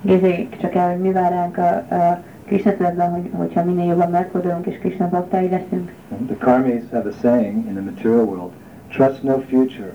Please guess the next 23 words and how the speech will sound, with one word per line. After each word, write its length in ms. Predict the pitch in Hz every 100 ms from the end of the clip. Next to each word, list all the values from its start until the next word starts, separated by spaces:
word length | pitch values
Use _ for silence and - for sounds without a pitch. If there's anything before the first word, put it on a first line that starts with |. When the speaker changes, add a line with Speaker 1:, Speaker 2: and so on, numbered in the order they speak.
| 85
Speaker 2:
however 360 | 95 104 104 92
bright." 300 | 92 90 78 - - - - - - -
Speaker 1:
A 100 | -
karmiknak 460 | - 190 185 185 190
van 100 | 190
egy 100 | 180
ilyen 180 | 175
mondás 360 | 180 190 185 175
az 80 | 180
anyagi 240 | 175 175 180
világban, 420 | 185 185 175 180
hogy, 160 | 180 180 - - -
eh, 160 | - 175
ne 160 | 190
bi-, 220 | 190 185 -
ne 180 | - 190
bízz 200 | 190 185
a 40 | 175
jövőben, 560 | 180 185 180 180 180
bármilyen 420 | 180 180 180 170 -
fényesnek 500 | 180 180 170 - 175
is 100 | 175 -
tűnik. 260 | 180 175